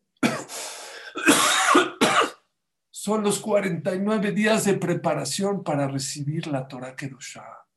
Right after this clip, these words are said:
Imagínense un novio, una novia que se está preparando para el día de su boda cuarenta y nueve días antes. ¿Es luto o es alegría? Es alegría, todo es show, todo es felicidad, todo es fiesta.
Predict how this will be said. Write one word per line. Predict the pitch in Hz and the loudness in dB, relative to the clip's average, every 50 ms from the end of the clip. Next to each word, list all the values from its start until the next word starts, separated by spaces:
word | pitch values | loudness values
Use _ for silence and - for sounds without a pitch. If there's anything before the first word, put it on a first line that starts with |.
| _ _ _ _ _ _ _ _ _ _ _ _ _ _ _ _ _ _ _ _ _ _ _ _ _ _ _ _ _ _ _ _ _ _ _ _ _ _ _ _ _ _ _ _ _ _ _ _ _ _ _ | _ _ _ _ _ _ _ _ _ _ _ _ _ _ _ _ _ _ _ _ _ _ _ _ _ _ _ _ _ _ _ _ _ _ _ _ _ _ _ _ _ _ _ _ _ _ _ _ _ _ _
Imagínense | - 147 151 170 - - 202 202 196 202 185 - - 180 | -4 -2 -2 0 0 0 -2 -2 -2 -2 -2 -2 0 0
un | 180 180 170 | 2 2 0
novio, | 160 160 165 160 139 143 139 131 - - - _ | 0 -2 -2 -4 -2 -2 -4 -4 -6 -8 -12 _
una | - 156 175 170 170 156 | -4 -2 0 0 0 0
novia | 151 143 147 147 147 143 143 135 135 - - - _ - | 0 0 0 0 -2 -2 -2 -2 -4 -6 -8 -14 _ -12
que | - 131 | -10 -8
se | - 143 | -6 -6
está | 147 - - 139 135 | -6 -4 -6 -6 -4
preparando | - 262 147 139 143 139 139 143 147 151 | -4 -6 -4 -4 -4 -2 -2 -2 -2 -4
para | 147 139 135 | -4 -6 -4
el | 131 | -2
día | 147 147 | -2 -2
de | 143 143 | -2 -2
su | 143 - 139 | -4 -8 -10
boda | 131 131 139 139 151 156 165 - - - _ _ _ _ _ _ - | -8 -6 -4 -2 -2 -2 -4 -6 -16 -20 _ _ _ _ _ _ -6
cuarenta | - 143 135 135 135 135 131 - 131 131 | -4 -4 -4 -4 -6 -8 -8 -8 -8 -6
y | 131 | -4
nueve | 135 143 151 151 143 147 | -2 -2 -2 0 -2 -2
días | 143 143 143 135 139 - - - - | -2 -2 -2 -2 -2 -6 -10 -14 -14
antes. | - - - - - - - - - - - - - - _ _ _ _ _ _ _ _ _ _ - | -16 -16 -16 -18 -20 -20 -20 -20 -20 -20 -20 -20 -20 -20 _ _ _ _ _ _ _ _ _ _ -4
¿Es | 147 143 - - | -2 0 0 2
luto | 156 151 170 202 - - 262 | 2 2 2 2 0 -2 -4
o | - 262 | -4 -4
es | 143 - - - | -6 -6 -4 -6
alegría? | 131 127 123 117 - 120 113 - - | -6 -6 -6 -8 -10 -12 -12 -12 -14
Es | - - - | -12 -10 -8
alegría, | 196 208 - 110 - - 165 202 220 - - - | -6 -6 -6 -8 -8 -10 -8 -6 -6 -6 -8 -10
todo | - - 190 208 | -14 -12 -10 -6
es | - - | -4 -4
show, | - - - - - 226 202 165 143 139 | -2 -2 -4 -4 -4 -4 -6 -6 -6 -8
todo | 139 170 185 202 | -8 -8 -8 -8
es | - - | -8 -8
felicidad, | - 175 156 143 139 - 165 151 - 180 190 - - - | -8 -8 -8 -8 -10 -10 -8 -4 -2 -2 -2 -2 -4 -6
todo | - 160 160 180 | -8 -8 -8 -8
es | 180 - | -8 -8
fiesta. | - - 170 156 175 185 - - - - - - | -6 -4 -4 -4 -4 -6 -8 -10 -12 -14 -16 -18